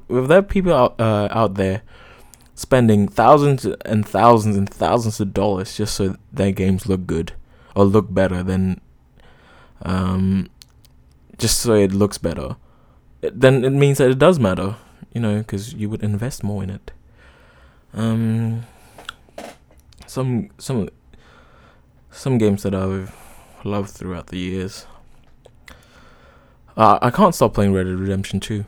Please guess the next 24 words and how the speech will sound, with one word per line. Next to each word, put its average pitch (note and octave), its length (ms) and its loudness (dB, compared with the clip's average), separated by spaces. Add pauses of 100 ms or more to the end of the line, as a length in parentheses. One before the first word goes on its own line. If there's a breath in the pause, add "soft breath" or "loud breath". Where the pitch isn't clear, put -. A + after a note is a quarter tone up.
(100)
It's - 160 -16
been B2+ 160 -2
out C3+ 220 -2
since F#2+ 520 -4
November F#2+ 460 -4
last F#2 400 -8
year, D3+ 280 -4 (300 soft breath)
so - 240 -10
it's F#2 220 -8
been G2 800 -8 (260)
around A2+ 320 -8
for G2+ 100 -8
half - 380 -10
a G2+ 100 -8
year, - 280 -12 (800 soft breath)
something A2+ 480 -6
like A2 140 -6
that, A#2+ 160 -8
or G#2+ 60 0
maybe C3 220 2
almost G#2+ 360 0
half F#2 180 -8
a - 20 -6
year. F#2+ 280 -6